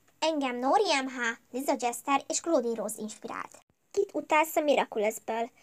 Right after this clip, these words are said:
Hát én, ö, Chloe-t és Sabrinát. Kik a kedvenc Miraculous szereplőid? Hát, mm, Marinette és Adrien.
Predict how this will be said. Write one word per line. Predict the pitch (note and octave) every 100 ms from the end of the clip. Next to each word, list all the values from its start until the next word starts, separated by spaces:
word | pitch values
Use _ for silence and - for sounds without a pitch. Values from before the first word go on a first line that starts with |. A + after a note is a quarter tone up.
| - - - _
Hát | - D4+ -
én, | C#4+ C4 A#3+
ö, | A#3+ A#3+ A#3 A#3+ _
Chloe-t | E4+ D#4+ B3+ -
és | B3+
Sabrinát. | - A#3+ A#3 G3 F#3 F3 - - _ _ _
Kik | G#4 E4
a | D#4+
kedvenc | C#4+ C#4+ D#4+ E4
Miraculous | F4 C4 - A#3+
szereplőid? | - B3+ A3+ - A3 A3+ - - _ _ _ _ _ _ - _ _ _
Hát, | - E4+ E4 D#4+ - - _ _ -
mm, | A#3 C4+ G#3+ - B3+ C4 C4+ C4+ C4 C4
Marinette | C4+ F#4+ A4 F4 E4 -
és | C4+ -
Adrien. | C4+ A3+ - - D#2+ B3+